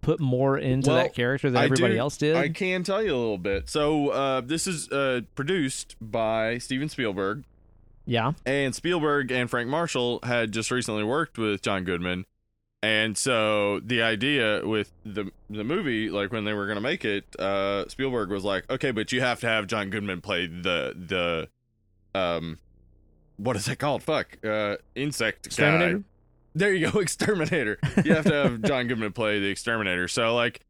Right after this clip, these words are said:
Speaker 2: there was, that was the, I guess, focal point of excitement was, "We're gonna have John Goodman come in and play this real funny part." But then, like, everything else, they were like, "Oh, what the fuck are we doing here? Um,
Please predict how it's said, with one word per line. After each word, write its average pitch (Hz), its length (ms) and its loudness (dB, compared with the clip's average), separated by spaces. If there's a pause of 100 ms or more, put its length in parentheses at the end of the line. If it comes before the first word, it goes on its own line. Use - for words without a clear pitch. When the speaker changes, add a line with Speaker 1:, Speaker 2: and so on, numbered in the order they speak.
(320)
Speaker 2:
there 185 120 2
was, 185 140 0 (100)
that 190 240 2
was 185 220 2
the, 147 440 0 (220)
I 147 120 2
guess, 151 180 0
focal 151 500 0
point 127 300 0
of 107 80 0
excitement 113 640 0
was, 107 240 0
"We're 131 120 -2
gonna 139 220 2
have 127 180 0
John 117 340 0
Goodman 117 400 0
come 117 260 0
in 113 200 0
and 104 140 -4
play 110 280 2
this 104 220 -2
real 110 100 0
funny 107 400 -2
part." 113 420 0 (380)
But 127 200 -2
then, 139 200 2
like, 127 180 0
everything 123 400 0
else, 147 260 0
they 117 120 2
were 107 160 2
like, 101 420 -2 (180)
"Oh, 156 200 2
what 101 380 -2
the - 60 -14
fuck 147 220 -2
are 151 60 -2
we 131 100 -2
doing 143 220 -2
here? 160 380 -4 (180)
Um, 123 500 0